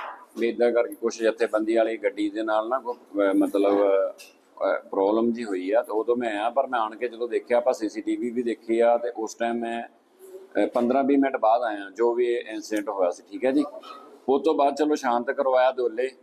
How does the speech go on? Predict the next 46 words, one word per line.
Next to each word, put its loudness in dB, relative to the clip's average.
ਆਪਾਂ 0
ਬੈਠ 2
ਕੇ -6
ਗੱਲ 0
ਕੀਤੀ -2
ਆ। 4
ਪਰ 0
ਇਹ 2
actually -2
ਨਾ -2
ਹੋਇਆ 4
ਕੀ 0
ਸੀ -2
ਵੀ 2
ਇਹ 2
ਦੋ -2
ਜਥੇਬੰਦੀਆਂ 0
ਰਾਜੇਵਾਲ 2
ਯੂਨੀਅਨ 0
ਦੀਆਂ -2
ਗੱਡੀਆਂ -2
ਸੀਗੀਆਂ, -6
ਇੱਕ -4
ਦੇ -2
ਮੂਹਰੇ 0
ਝੰਡਾ 2
ਲੱਗਾ 2
ਸੀ, -2
ਇੱਕ -4
ਲਾਈਨ 2
ਚੋਂ -2
ਨਿਕਲ 0
ਗਈ 4
ਆ, 2
ਉਹਦੀ 0
ਵੀ 4
ਸੀਸੀਟੀਵੀ -2
ਹੈਗੀ -2
ਆ, 2
ਇੱਕ 2
ਦੇ 2
ਮੂਹਰੇ 4
ਝੰਡਾ 2
ਨਹੀਂ 4
ਸੀ 2
ਲੱਗਾ, -2